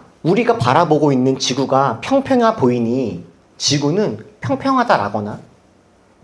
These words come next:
우리가 살고 있는 이 땅이 가만히 있는 것처럼 보이니 지구는 멈춰 있다라고 생각하는 그런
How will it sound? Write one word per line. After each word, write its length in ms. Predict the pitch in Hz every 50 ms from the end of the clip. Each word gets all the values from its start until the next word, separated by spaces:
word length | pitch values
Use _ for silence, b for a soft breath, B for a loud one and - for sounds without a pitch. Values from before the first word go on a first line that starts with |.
| - _ b b b b b b _ -
우리가 380 | 147 175 185 226 226 220 220
살고 460 | 220 - - 254 262 262 254 254 247 226
있는 280 | 208 196 196 202 196
이 180 | 135 139 139 -
땅이 300 | - 190 190 202 208 196
가만히 500 | - - - - 208 226 233 240 240 208
있는 180 | 170 170 175
것처럼 300 | 175 180 180 - 175 170
보이니 440 | 170 156 127 123 123 147 180 165 170
지구는 520 | - - 147 143 139 151 180 196 165 127 107
멈춰 420 | 110 110 123 131 135 131 - 220
있다라고 440 | 185 - - - 185 160 135 110 110
생각하는 720 | 127 - 196 214 208 - - 131 127 139 147 135 104 101 B B B B B B -
그런 640 | - - - 135 135 123 131 151 127 98 90 87